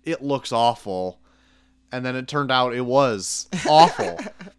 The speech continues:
Speaker 1: Uh, sporting a zero percent on Rotten Tomatoes.
Speaker 2: Oh, yeah, I saw that.
Speaker 1: Uh, I've heard that nothing is good about this.
Speaker 2: Yeah.
Speaker 1: Like, any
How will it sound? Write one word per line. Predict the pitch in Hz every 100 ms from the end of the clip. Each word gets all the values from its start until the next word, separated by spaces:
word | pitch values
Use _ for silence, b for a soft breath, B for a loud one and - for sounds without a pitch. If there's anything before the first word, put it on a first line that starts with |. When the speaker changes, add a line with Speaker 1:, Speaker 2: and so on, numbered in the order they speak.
| -
Speaker 1:
Uh, | 143 139
sporting | 135 - 165 170 170 156
a | 131
zero | 107 151 175 165
percent | 151 143 175 165
on | 156 135
Rotten | 139 170 160
Tomatoes. | 156 160 208 156 143 165 151
Speaker 2:
Oh, | 170
yeah, | 143 151 139
I |
saw | - 131 123
that. | 117 117 113 -
Speaker 1:
Uh, | 143 143 143 139 135 123 - _ _ _ _ _ 135
I've | 151 143
heard | 160 175 170 156
that | 143 156 147 - - - _ _ _ _ _ _ _ _ _ _ _ _ _ _ _ _ _ _ _ _ _ _ 147 156
nothing | 165 180 - 151
is | 135
good | 113 123 107
about | 92 92
this. | - 82 - - -
Speaker 2:
Yeah. | 123 107
Speaker 1:
Like, | 196 170 - - _ _ _
any | 156 185 247 233 208